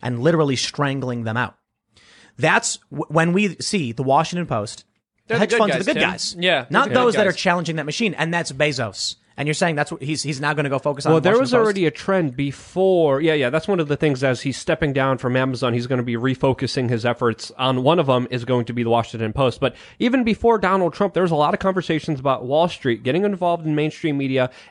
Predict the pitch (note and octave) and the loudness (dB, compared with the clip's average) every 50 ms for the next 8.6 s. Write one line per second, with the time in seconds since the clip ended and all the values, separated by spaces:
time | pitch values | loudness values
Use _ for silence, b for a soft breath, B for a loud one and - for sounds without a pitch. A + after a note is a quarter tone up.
0 | _ - D#3 D3+ D3 C#3 - - - - F3+ F#3+ A3 A#3+ B3 A#3 A3 G3+ D3 A#2+ | _ -2 0 0 0 0 -4 -8 -4 0 2 4 4 4 6 6 4 4 4 2
1 | G#2+ G2+ F#2+ b b b b b _ D3+ E3 F#3 G3+ G#3+ A3 G#3+ F#3 - - E3 | 0 -2 -6 b b b b b _ 0 2 2 2 2 0 0 -2 -2 0 2
2 | E3+ E3 E3 E3 D#3 D3+ D3+ C#3+ D3+ D3 C3+ B2 C3 C3 - - C#3+ B2+ C3+ C#3 | 2 4 4 4 2 0 0 2 0 0 0 0 -2 -2 -4 -6 -6 -4 -2 -2
3 | C3+ B2+ B2 A2+ B2+ D3+ F#3 F#3 E3 D3+ C#3 C3 D3+ C#3 C#3+ C3+ - C#3+ B2+ C#3 | -2 -4 -2 0 2 2 2 2 2 0 0 0 -2 -4 -4 -4 -4 -2 0 0
4 | C3+ C3+ C3+ C3 C3+ C#3 - - - C3 C#3 C3 - - - - C#3+ D3+ E3+ - | 0 0 0 -2 -4 -6 -8 -8 -6 -6 -6 -6 -6 -8 -4 0 2 2 2 2
5 | - E3 C3+ A#2 A#2 A#2 C3 C3 B B B B B - B2+ D3 E3 D#3+ G#3+ G#3 | 2 0 0 2 2 0 0 -2 B B B B B 0 2 2 2 2 0 -2
6 | - - E3 D#3+ D#3 D3+ - - - D#3 E3+ - C3 C3 C#3+ C#3 C#3 C3 B B | 0 2 2 4 4 4 2 0 -2 -2 -2 0 0 0 2 2 2 0 B B
7 | B B B B - C3+ C3+ B2+ C3 B2 B2+ B2+ A#2 - - C#3 B2+ - - E3 | B B B B 0 2 2 0 0 0 0 0 0 0 -2 -4 -4 -2 0 0
8 | F3 E3 - G3 F#3 F3+ F3 F3+ F3+ E3+ D#3+ | 0 2 0 0 0 2 4 4 4 2 0